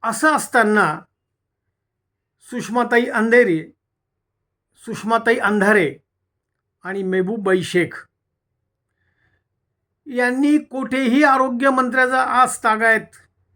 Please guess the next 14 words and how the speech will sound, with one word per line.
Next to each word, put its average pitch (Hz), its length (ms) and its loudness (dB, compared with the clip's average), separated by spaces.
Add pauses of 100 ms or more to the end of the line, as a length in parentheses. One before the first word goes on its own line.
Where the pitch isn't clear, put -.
(920)
उल्लेख 262 360 2 (120)
केला 240 280 2
नाही, 254 420 0
साधा 226 380 0
उच्चारही 233 880 -2
केला 220 280 2
नाही. 190 360 -4 (3000)
आणि 226 400 -2 (1600)
डॉक्टर 180 380 -10
संपदा 185 540 -6
मुंडे 185 360 -6
हिच्या 175 360 -6
दुर्दैवी 180 580 -4
मृत्यूचे 170 760 -6